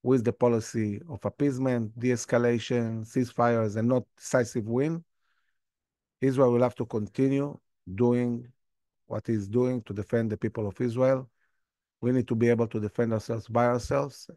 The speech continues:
And if we need to do it alone, we'll do it alone. We'll do it alone and we'll deal with this, uh, threat. We won't allow Iran to become nuclear and endanger, endanger us existentially.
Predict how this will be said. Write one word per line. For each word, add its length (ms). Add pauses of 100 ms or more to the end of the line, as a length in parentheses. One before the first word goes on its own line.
(100)
And 120
if 140
we 80
need 200
to 140
do 120
it 140
alone, 300
we'll 140
do 80
it 120
alone. 320 (680)
We'll 100
do 80
it 140
alone 340
and 140
we'll 160
deal 200
with 140
this, 280
uh, 840
threat. 400
We 140
won't 320 (280)
allow 540
Iran 520 (180)
to 60
become 520
nuclear 400 (760)
and 140
endanger, 640
endanger 480
us 200
existentially. 960